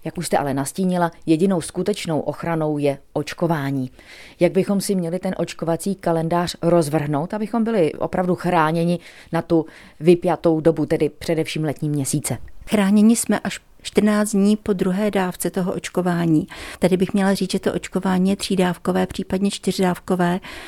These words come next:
Speaker 2: pokud se začíná takzvaně zrychleně. Takže dá se první dávka při běžném očkování, ta druhá se dává za měsíc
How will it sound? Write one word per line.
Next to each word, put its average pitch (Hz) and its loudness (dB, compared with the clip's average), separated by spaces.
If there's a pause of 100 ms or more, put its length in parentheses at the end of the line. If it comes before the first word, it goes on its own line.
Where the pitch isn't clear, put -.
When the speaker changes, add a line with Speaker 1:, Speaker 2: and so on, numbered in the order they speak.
(280)
Speaker 2:
pokud 214 2
se 190 2 (420)
začíná 185 2
takzvaně 180 2
zrychleně. 175 4 (560)
Takže 190 0
dá 185 2
se 175 -2
první 190 2
dávka 196 0 (240)
při - -4
běžném 185 2
očkování, 185 -2
ta 185 -2
druhá 170 0
se 180 -4
dává 170 0
za 170 -2
měsíc 180 0